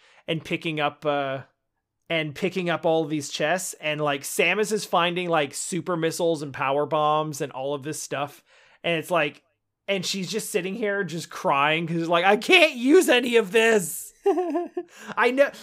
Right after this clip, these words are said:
Speaker 1: like, I know how to use all of this, but it doesn't work here.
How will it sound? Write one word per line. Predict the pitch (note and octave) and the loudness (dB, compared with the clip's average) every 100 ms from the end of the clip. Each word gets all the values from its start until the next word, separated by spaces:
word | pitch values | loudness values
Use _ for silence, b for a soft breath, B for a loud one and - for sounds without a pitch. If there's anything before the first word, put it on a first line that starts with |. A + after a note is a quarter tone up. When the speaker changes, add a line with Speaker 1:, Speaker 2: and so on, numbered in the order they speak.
| - | 0
Speaker 1:
like, | A#3+ A#3+ A#3 | 6 6 6
I | F#3+ A#3+ | 2 0
know | B3+ C#4+ | 4 4
how | E4+ C#4+ | 6 4
to | C#4 | 2
use | A#3 C#4+ C#4+ | -2 -2 2
all | C4 B3 | 4 6
of | A#3 | 4
this, | G#3 A3+ F#3 | 4 2 2
but | A3 | 2
it | A3+ F#3 | 2 2
doesn't | A#3 B3 B3+ | 0 0 0
work | G#3+ C#4+ D#4+ | 6 6 6
here. | - B3+ G3 D3 B2 | 2 0 0 0 -6